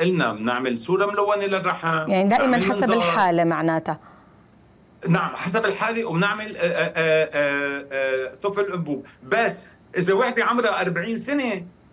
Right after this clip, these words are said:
Speaker 1: لا، أكيد ما إلي حق أنا كحكيم إن-،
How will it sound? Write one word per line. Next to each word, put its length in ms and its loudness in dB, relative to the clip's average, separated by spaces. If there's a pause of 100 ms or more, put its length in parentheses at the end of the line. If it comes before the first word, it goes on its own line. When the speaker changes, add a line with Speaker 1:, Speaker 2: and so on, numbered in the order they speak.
(120)
Speaker 1:
لا، 320 -2
أكيد 260 -4
ما 200 2
إلي 120 0
حق 320 -4
أنا 240 2
كحكيم 800 -2 (320)
إن-، 200 -4